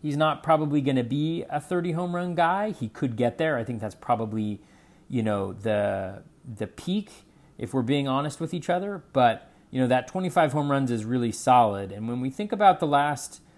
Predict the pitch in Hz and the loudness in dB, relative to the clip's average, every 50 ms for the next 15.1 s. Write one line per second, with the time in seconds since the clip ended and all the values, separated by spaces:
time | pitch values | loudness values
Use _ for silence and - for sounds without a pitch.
0 | _ _ - 139 135 131 123 135 131 135 131 - - 147 147 143 135 120 110 101 | _ _ -6 -2 0 2 4 4 4 4 2 -2 0 0 2 4 4 2 2 0
1 | 107 107 104 95 - 113 110 - - 117 107 104 123 123 120 113 113 113 135 139 | -2 -4 -4 -6 -6 -8 -8 -8 -6 -8 -4 -2 -2 -2 -2 -4 -4 -2 0 0
2 | 127 113 123 131 127 - 135 117 113 110 104 95 101 90 104 101 98 104 110 117 | 0 0 -2 -2 -2 -2 -4 -4 -4 -4 -4 -6 -6 -4 -2 0 2 2 2 2
3 | 120 123 120 - - - - - _ _ - - 120 117 113 113 139 165 160 185 | 2 0 -2 -8 -20 -20 -20 -20 _ _ -4 0 2 2 2 2 2 0 2 0
4 | 202 185 180 160 135 - - 175 170 160 139 135 127 113 104 117 117 117 113 120 | 0 -2 -2 -4 -6 -4 -2 -2 0 2 2 2 0 0 0 -2 0 0 0 -2
5 | 120 117 - - 127 110 113 117 113 110 110 110 113 110 104 - - 117 113 107 | -2 -4 -4 -4 -4 -2 -2 -2 -4 -2 -2 -2 -4 -4 -6 -6 -6 -6 -4 -4
6 | 113 110 110 107 95 - - 110 101 98 98 90 107 107 101 104 104 107 104 104 | -4 -4 -4 -6 -6 -8 -8 -8 -8 -8 -8 -4 0 2 4 4 4 2 0 -4
7 | 104 98 95 98 - - - 107 104 104 104 98 - 113 104 101 98 95 - _ | -8 -10 -10 -10 -10 -10 -8 -8 -8 -8 -8 -8 -10 -10 -10 -12 -14 -16 -18 _
8 | _ _ _ _ _ _ _ - 127 - - 117 113 104 - - - - 143 143 | _ _ _ _ _ _ _ -14 -8 -6 -4 -4 -4 -4 -6 -8 -6 -2 0 2
9 | 143 139 135 117 - - 107 95 95 95 95 95 98 98 - - - 120 117 - | 4 4 2 0 -4 -6 -6 -6 -6 -6 -8 -10 -12 -14 -16 -14 -12 -10 -8 -4
10 | - 135 131 127 127 131 127 160 151 160 170 170 160 156 160 160 160 - - 160 | 0 2 2 2 2 2 0 0 0 0 0 0 0 -2 -2 -4 -6 -8 -8 -6
11 | 151 147 135 - 151 139 139 120 143 143 139 143 147 143 120 107 101 123 123 127 | -6 -6 -4 -2 0 0 0 0 -2 -4 -2 -2 -2 -2 -2 -4 -4 -4 -2 -2
12 | 139 135 120 110 98 - - 143 143 135 139 117 123 127 131 131 117 107 92 98 | -2 -2 -2 -4 -6 -6 -6 -4 -2 -2 0 2 2 2 2 2 0 -2 -6 -8
13 | 92 104 - - - - - - _ _ - 120 110 120 110 - - 131 120 110 | -12 -14 -16 -20 -20 -20 -20 -20 _ _ -6 -2 -2 -2 -2 -2 -4 -6 -4 -2
14 | 117 117 113 110 113 107 95 92 104 107 107 - - 113 110 104 104 101 101 98 | -2 -2 -2 -2 -4 -6 -8 -10 -12 -16 -14 -10 -6 -4 -4 -2 -4 -4 -6 -8
15 | 98 | -8